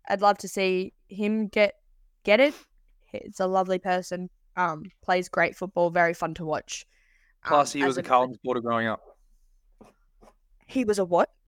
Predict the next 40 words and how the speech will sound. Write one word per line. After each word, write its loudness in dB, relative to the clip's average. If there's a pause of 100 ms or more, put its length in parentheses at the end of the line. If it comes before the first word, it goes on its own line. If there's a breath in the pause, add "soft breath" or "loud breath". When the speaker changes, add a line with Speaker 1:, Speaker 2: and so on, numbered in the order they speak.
(100)
Speaker 2:
He 0
was, -4
I 6
listened 0
to, 0
um, 2
the -8
podcast 4
with -4
Dylan -2
Friends, -4
and -8
he -4
was -6 (460 soft breath)
an -4
absolute 0
Carlton 2
tragic. -4 (300)
So, 0 (1040 soft breath)
look, 0 (340 loud breath)
<sighs> -16
oh, 2
can -10
you 2
imagine 2
him 0
on 0
the -4
wing? -6
Oh, 2
God, -2 (100)
we -2
better 0
not -2
talk -10
about -6
it. -18 (500)
Speaker 1:
Let's 2
go 8
into 2